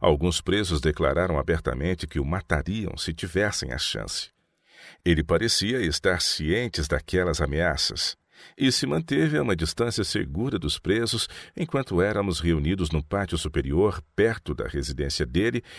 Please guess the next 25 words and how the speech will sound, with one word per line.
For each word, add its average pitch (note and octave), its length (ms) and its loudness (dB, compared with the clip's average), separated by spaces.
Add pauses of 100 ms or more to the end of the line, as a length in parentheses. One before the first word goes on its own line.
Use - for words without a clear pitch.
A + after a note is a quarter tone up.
(140)
e F#2+ 60 -4
da F#2 120 4
dos F#2 280 0
oficiais, E2+ 840 -2 (340)
onde E2 300 2
nos C#2+ 180 0
preparávamos F2 800 0
para - 200 -2
a - 40 -8
partida G2+ 640 -2
definitiva. D#2+ 840 -4 (640)
Também C#3 300 2
esperávamos C3 720 2
que - 80 2
ele G#2+ 120 4
fosse B2 380 0
nos F2 180 2
dar G#2 200 4
a E2 80 4
ordem F#2 420 2
de D2+ 140 0
abaixarmos E2+ 680 2
as C2+ 160 0
nossas F2+ 340 0
bandeiras E2 560 2